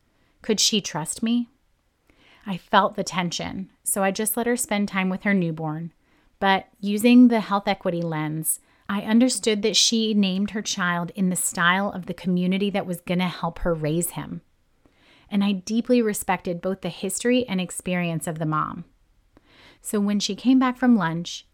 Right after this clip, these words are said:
he was bathed, wearing a cute little hat, and in a precious swaddle with the monitor cords and lines sticking out the bottom. I had also made a cute sign with his name in foam letters for the foot of the bed.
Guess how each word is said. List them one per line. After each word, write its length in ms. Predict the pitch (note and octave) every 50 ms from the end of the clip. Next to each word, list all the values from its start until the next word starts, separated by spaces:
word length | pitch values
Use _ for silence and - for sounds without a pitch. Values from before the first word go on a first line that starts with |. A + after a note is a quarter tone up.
| _ _
he 180 | _ - A#3 G#3+
was 200 | F#3+ A3+ G#3+ -
bathed, 560 | - G3 F3+ F3 F3 F3 F3 E3+ _ - - _ _ _ -
wearing 300 | G#3 G3+ G3 G#3+ G#3+ G3+
a 80 | G3+
cute 340 | G3 - - - A#3 A3+ A#3
little 260 | - A#3+ A#3+ B3+ B3+ A3+
hat, 320 | G3+ G3+ F#3 F#3 F3+ - - _ _ _ _ _ _ -
and 120 | G#3+ G#3+ A3
in 180 | - G#3 G#3
a 40 | G#3
precious 500 | G3+ - - G3+ G3 - - B3 - -
swaddle 460 | - - F#3 E3 D#3+ E3 E3+ E3+ F3
with 220 | E3+ F3 F3+ F3+ -
the 60 | F#3
monitor 440 | F3+ F3+ E3+ F3 F#3 F#3+ F#3 G#3 G3+
cords 420 | - - - F3+ F3+ F3+ F3+ F3+
and 160 | A3+ A3 G3+
lines 380 | F3 E3 D#3+ E3 E3+ E3+ E3 -
sticking 340 | - - E3 - F#3 F3 E3
out 200 | D#3 D#3+ D#3+ -
the 80 | F3
bottom. 480 | E3 E3+ D#3+ E3 E3 E3 E3 E3 E3+ - _ _ _ _ _ _ _ _ _ _ _ _ _ _ _ - - - -
I 80 | - F#3+
had 140 | G#3+ G#3
also 280 | G3+ G3+ G#3 G3+ - G#3+
made 220 | G3+ G3 F#3+ F#3+
a 40 | F#3+
cute 360 | F3+ - - - G#3 - -
sign 320 | - - G3+ G3 G3 G3 F#3+
with 160 | F#3+ F#3 -
his 180 | G3+ F#3+ F#3 F#3
name 320 | F#3 F#3 F#3 F#3 F#3 F3+
in 120 | F3 F3
foam 340 | - - - F#3+ F#3 F#3 F3+
letters 440 | F3+ F3+ F3 E3+ - - - - -
for 160 | - - F#3+
the 120 | F3 F#3 -
foot 260 | - - G3 F3 F3
of 80 | E3+
the 80 | E3 E3+
bed. 400 | E3 F3 E3 D#3 D3 F3 F3+ F3+